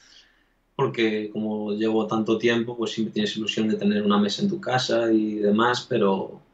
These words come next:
pero bueno, queda un espacio ahí para que mis sobrinos también, cuando vayan a, a la aldea, puedan jugar y les pueda meter un poco el,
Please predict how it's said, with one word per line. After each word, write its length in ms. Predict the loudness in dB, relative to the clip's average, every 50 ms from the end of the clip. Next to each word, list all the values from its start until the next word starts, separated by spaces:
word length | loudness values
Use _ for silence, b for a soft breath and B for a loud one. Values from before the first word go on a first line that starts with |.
| _ _ _ _ _ _ _ _ _ _ _ -8
pero 140 | -2 2 2
bueno, 240 | 4 4 4 2
queda 160 | 2 4 4 4
un 100 | 4 2
espacio 400 | 0 0 -2 -2 0 0 0 0
ahí 200 | 2 2 0 0
para 280 | 0 -2 -2 -2 -2
que 680 | -2 -2 0 0 0 0 -2 -4 -6 -10 -14 -16 -18 -20 -18 -8 -2
mis 220 | 0 0 0 2
sobrinos 460 | 0 0 2 2 2 2 0 -2 -4
también, 580 | -2 0 2 2 2 2 2 0 -2 -6 -8 -4
cuando 280 | -2 -2 0 0 2
vayan 280 | 2 2 2 2 0 0
a, 500 | -2 0 0 0 0 0 0 -2 -2 -2
a 40 | -2
la 120 | -2 -2 -2
aldea, 380 | -2 -4 -4 -4 -4 -6 -4
puedan 260 | -2 -2 -2 0 -2 -2
jugar 440 | 0 0 2 2 2 2 0 0 0
y 220 | 0 0 -2 -4
les 120 | -4 -6 -2
pueda 200 | 0 2 4 4
meter 320 | 2 2 0 0 0 2
un 140 | 2 2 2
poco 320 | 0 0 0 2 2 2
el, 320 | 2 2 2 2 0 -4